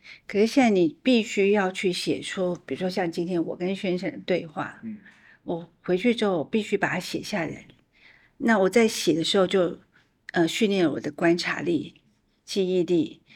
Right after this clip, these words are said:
Speaker 1: 还有重现、再现真实的能力。然后我写完之后，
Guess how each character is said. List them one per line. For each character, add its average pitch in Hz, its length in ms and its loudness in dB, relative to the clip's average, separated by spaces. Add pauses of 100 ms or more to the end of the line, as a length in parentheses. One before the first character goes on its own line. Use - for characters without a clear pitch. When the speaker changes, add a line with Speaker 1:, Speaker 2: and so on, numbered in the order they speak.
(120)
Speaker 1:
还 - 140 -4
有 185 120 4
重 165 320 -2
现、 180 380 0
再 190 180 0
现 175 280 0
真 175 200 2
实 - 180 -6
的 - 60 -6
能 - 260 -6
力。 - 340 -6 (800)
然 214 200 0
后 240 220 4
我 - 260 2
写 185 320 -2
完 - 220 -2
之 180 160 -4
后， 202 380 -4